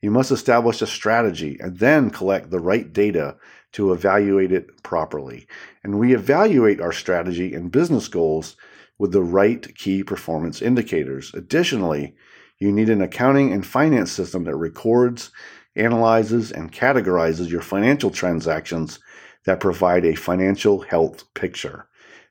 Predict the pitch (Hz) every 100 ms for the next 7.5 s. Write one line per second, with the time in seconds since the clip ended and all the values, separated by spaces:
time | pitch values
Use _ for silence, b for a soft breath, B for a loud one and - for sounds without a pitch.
0 | - 113 131 170 - 156 160 110 - 90
1 | 85 - b b b - - 107 113 127
2 | 127 107 104 101 98 90 - 98 139 202
3 | 110 90 87 87 82 92 87 - _ 139
4 | 170 113 90 - b b b b - 95
5 | 104 98 95 95 95 92 95 90 87 -
6 | 131 107 82 85 80 - 90 80 _ -
7 | 135 120 85 78